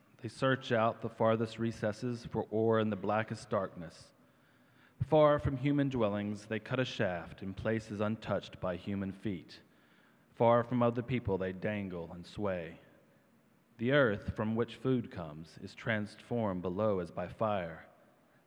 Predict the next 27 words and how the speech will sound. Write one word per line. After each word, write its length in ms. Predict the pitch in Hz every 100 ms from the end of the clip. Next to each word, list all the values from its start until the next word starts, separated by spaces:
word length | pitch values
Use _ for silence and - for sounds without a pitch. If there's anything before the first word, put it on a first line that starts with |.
| _ -
Lapis 540 | 107 139 135 139 -
lazuli 640 | 120 117 135 123 95 85
comes 360 | - 113 117 110
from 180 | 110 110
its 200 | - 117
rocks, 560 | 113 90 - - - 101
and 140 | 101
its 200 | 101 -
dust 420 | 120 110 90 -
contains 500 | 107 95 104 101 -
nuggets 400 | 107 110 90 -
of 160 | 90 87
gold. 460 | 101 95 82 80 - - _ _ _ _ _ _ _ -
No 180 | 123 165
bird 340 | 156 160 160
of 200 | 160 -
prey 360 | 151 120 95 98
knows 400 | 107 107 113 107
that 180 | 110 -
hidden 320 | 107 123 117
path, 400 | 107 95 90 90 - _ -
no 180 | 110 120
falcon's 560 | - 127 127 127 113 113
eye 300 | 110 95 87
has 180 | 101
seen 300 | - 117 95
it. 180 | 82 -